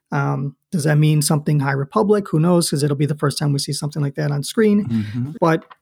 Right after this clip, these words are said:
Speaker 1: um, it was a really, really good interview. She sounds like she's having a ton of fun writing it. She talked about it being a dream job, but also says that, like, just because it's your dream job does not mean that it's easy by any stretch. And she said,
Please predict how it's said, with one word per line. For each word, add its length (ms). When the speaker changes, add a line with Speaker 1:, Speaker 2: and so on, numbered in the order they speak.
Speaker 1:
um, 400
it 60
was 180
a 40
really, 400
really 220
good 160
interview. 460
She 240
sounds 340
like 220
she's 220
having 280
a 80
ton 260
of 100
fun 260
writing 320
it. 140
She 120
talked 240
about 240
it 80
being 380
a 60
dream 340
job, 460
but 120
also 260
says 260
that, 100
like, 260
just 180
because 240
it's 160
your 60
dream 220
job 280
does 180
not 320
mean 200
that 120
it's 160
easy 320
by 160
any 160
stretch. 480
And 420
she 220
said, 400